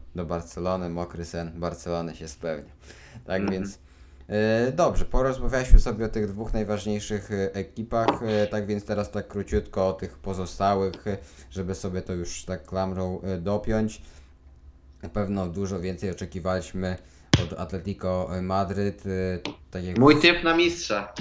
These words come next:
Speaker 1: Tak, tak jak w przypadku Manchesteru United w Premier League, tak tutaj. Nie, tak jak, nie, bardziej bym powiedział, że tak jak w przypadku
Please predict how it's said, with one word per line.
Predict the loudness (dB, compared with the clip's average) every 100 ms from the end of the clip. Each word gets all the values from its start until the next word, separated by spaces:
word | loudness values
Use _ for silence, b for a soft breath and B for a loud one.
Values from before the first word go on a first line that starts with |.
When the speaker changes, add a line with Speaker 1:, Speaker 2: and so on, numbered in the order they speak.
| -8
Speaker 1:
Tak, | -4 -4 -6 -8
tak | -8 -8
jak | -8
w | -10
przypadku | -4 -2 -2 -4
Manchesteru | -8 -6 -6 -6 -4
United | -6 -6 -8 -8 -12
w | -14
Premier | -8 -6 -6
League, | -8 -8
tak | -10 -8
tutaj. | -10 -8 -8 -10 b b b
Nie, | -4 -2
tak | -2 -4
jak, | -4 -6
nie, | -4 0 0
bardziej | 2 0 -2
bym | -10 -8
powiedział, | -6 -2 -2
że | -2
tak | -2 -2
jak | 4
w | 6
przypadku | 8 6 4 0